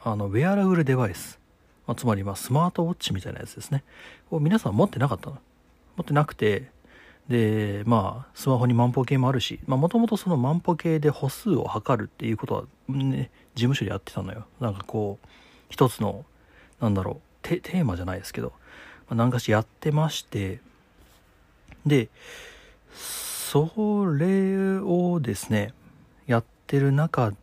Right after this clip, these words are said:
で、まあ、僕だけがスマートウォッチを持ってたんですよ。うん。で、まあ、これいいっすよ、これいいっすよっていうは-、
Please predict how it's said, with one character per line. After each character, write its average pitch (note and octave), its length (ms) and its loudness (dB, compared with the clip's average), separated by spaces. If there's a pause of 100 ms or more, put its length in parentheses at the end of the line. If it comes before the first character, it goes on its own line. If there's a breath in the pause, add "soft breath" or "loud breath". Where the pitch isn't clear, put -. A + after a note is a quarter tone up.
(100)
で、 F3+ 360 4 (1500 soft breath)
ま A#2+ 320 4
あ、 - 100 -20 (640)
僕 - 260 6
だ G#2 120 0
け A2+ 140 2
が G#2+ 240 2 (160)
ス - 180 -4
マ G#2 100 4
ー - 20 0
ト G#2 100 0
ウ G2 60 2
ォ - 20 0
ッ F#2+ 40 -4
チ - 140 -6
を F#2 40 -6
持 F2+ 120 -2
っ F2 40 -14
て - 200 -14
た - 100 -6
ん A#2+ 100 -8
で A2+ 60 -6
す - 140 -10
よ。 C#3 80 -10 (680)
う A#2 40 0
ん。 G2+ 300 -4 (1200 loud breath)
で、 D3+ 380 2
ま D#3+ 100 0
あ、 - 20 -2
こ D#3+ 140 0
れ D#3+ 60 6
い - 20 6
い D#3 40 2
っ - 20 -4
す - 80 -2
よ、 A2+ 60 0
こ A2+ 120 2
れ A2 80 4
い A#2 40 4
い - 20 4
っ - 20 2
す - 180 -6
よ F#2+ 300 -2
っ - 60 -20
て - 120 -12
い G2+ 120 -6
う G2 60 -6
は-、 A2 260 -2